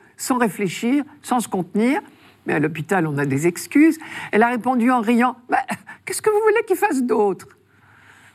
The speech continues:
Bienheureuse spontanéité. Notre petite dame a fait ce jour-là une grande découverte. C'est vrai,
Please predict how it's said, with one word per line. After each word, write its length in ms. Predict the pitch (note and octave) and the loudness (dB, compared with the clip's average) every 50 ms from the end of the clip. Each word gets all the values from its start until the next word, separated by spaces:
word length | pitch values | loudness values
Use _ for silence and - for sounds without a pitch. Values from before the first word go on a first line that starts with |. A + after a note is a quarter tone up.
| _ _ _ _ _ | _ _ _ _ _
Bienheureuse 840 | A3+ C3+ A#2+ C3+ C#3 G3+ G3+ F#3+ F#3 F3+ F3 E3 D3 D3 D#3+ D#3 - | -10 -8 -6 -2 0 0 0 0 -2 -2 -2 -2 -2 -2 -2 -4 -6
spontanéité. 1000 | - - - D#3+ C#3+ B2+ D3+ C#3 C#3+ C#3+ C3+ C3+ B2 B2 - - C3 A2+ A#2 B2 - - - - - - _ | -8 -8 -6 -6 -4 -2 -2 -2 -2 -2 -2 -2 -4 -6 -6 -6 -6 -6 -6 -8 -14 -20 -20 -20 -20 -14 _
Notre 180 | - D#3 D#3 D#3+ | -2 -2 -2 -4
petite 440 | - - G#3 G3+ - - A3 E3 D#3+ | -2 -2 -2 0 0 -2 -2 0 0
dame 280 | F3 F#3+ F#3+ F3+ F#3 | 2 0 0 0 -2
a 60 | F#3 E3 | -4 -4
fait 180 | - - F3+ | -2 -2 -2
ce 100 | D#3 D3 | -2 -2
jour-là 300 | C#3 D#3+ D#3+ D#3+ D3+ D#3 | -2 -2 0 0 0 0
une 140 | D#3 D3 C#3+ | 0 -2 -4
grande 380 | C3 - C3 D3+ D#3+ D3+ C#3+ C3 | -6 -4 -4 -2 -2 0 0 -2
découverte. 720 | C#3+ C3+ B2+ - B2+ B2+ C3 C3 B2+ - - - - - _ _ _ _ | -2 -4 -4 -6 -6 -4 -4 -6 -8 -12 -20 -20 -20 -20 _ _ _ _
C'est 160 | - - - C#3 | -10 -6 -6 -4
vrai, 260 | B2 A#2+ B2 B2+ | -4 -4 -6 -6